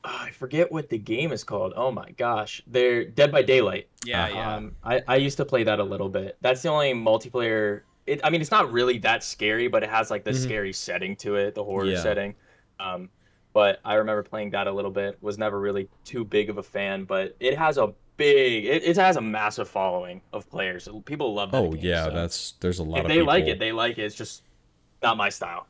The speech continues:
Speaker 1: But,
Speaker 3: Mm-hmm.
Speaker 1: um, yeah.
Speaker 3: Uh, Josh, I think it's time for your, uh, selection for the evening.
Speaker 1: So, <sighs> I have a few things to mention.
Speaker 3: Mm-hmm.
Speaker 1: The first thing is a moment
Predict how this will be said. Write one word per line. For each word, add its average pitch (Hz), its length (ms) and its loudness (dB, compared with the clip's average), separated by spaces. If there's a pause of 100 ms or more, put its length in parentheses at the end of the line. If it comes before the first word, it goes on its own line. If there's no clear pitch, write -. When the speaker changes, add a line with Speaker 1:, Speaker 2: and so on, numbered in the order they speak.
Speaker 1:
But, 101 180 2
Speaker 3:
Mm-hmm. 98 180 -2
Speaker 1:
um, 101 260 -12 (440)
yeah. 160 100 -4 (960)
Speaker 3:
Uh, 95 380 2
Josh, 101 380 0
I 87 80 2
think 87 160 -2
it's - 120 -4
time 85 220 -4
for 85 140 -8
your, 78 340 -4
uh, 76 120 -4
selection 80 600 -8 (160)
for - 140 -12
the 78 140 -10
evening. 78 280 -10 (800)
Speaker 1:
So, 160 500 4 (360)
<sighs> - 340 -16
I 113 100 -4
have 110 120 -2
a 95 40 -10
few 147 320 -12
things 104 300 -12
to - 80 -20
mention. - 280 -20 (100)
Speaker 3:
Mm-hmm. 98 300 -2
Speaker 1:
The 131 60 -4
first 165 300 0
thing 101 300 -2 (1040)
is 127 240 -4 (1120)
a 127 60 -12
moment 131 440 0